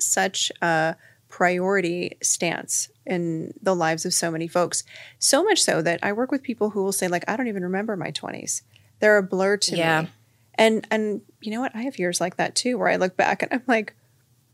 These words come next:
Speaker 1: "Oh, I was pretty drunk that whole year. That was just my year."
Speaker 2: Yeah.
Speaker 1: Yeah.
Speaker 2: It's, it's a thing. And it's, uh, you know, I quit drinking right before my thirtieth birthday.
Speaker 1: Mm-hmm.
Speaker 2: And I, I had this, you know, very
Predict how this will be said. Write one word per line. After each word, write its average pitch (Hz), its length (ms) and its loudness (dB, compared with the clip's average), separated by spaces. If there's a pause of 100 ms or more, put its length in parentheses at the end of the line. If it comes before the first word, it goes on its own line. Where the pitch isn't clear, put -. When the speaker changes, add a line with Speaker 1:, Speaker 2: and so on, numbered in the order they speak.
Speaker 1:
"Oh, - 100 -4
I 311 140 2
was 359 140 -2
pretty 247 200 0
drunk 254 280 0
that 196 160 0
whole 220 180 -4
year. 214 460 -4
That 196 160 4
was - 160 -2
just - 280 0
my 214 60 2
year." 202 400 0 (220)
Speaker 2:
Yeah. 190 340 6 (300)
Speaker 1:
Yeah. 196 180 -2
Speaker 2:
It's, - 340 2
it's 247 180 6
a 285 80 12
thing. 214 400 6
And 175 120 4
it's, - 300 2
uh, 196 40 4
you 190 180 4
know, 185 80 6
I 190 120 8
quit 240 220 6
drinking 202 320 4
right 185 200 6
before 190 220 2
my 185 120 2
thirtieth 170 460 2
birthday. 151 560 2
Speaker 1:
Mm-hmm. - 100 -4
Speaker 2:
And 151 420 0
I, 165 360 2 (100)
I 180 120 4
had 170 300 0
this, 160 320 4
you 170 100 0
know, 151 100 4
very 165 360 6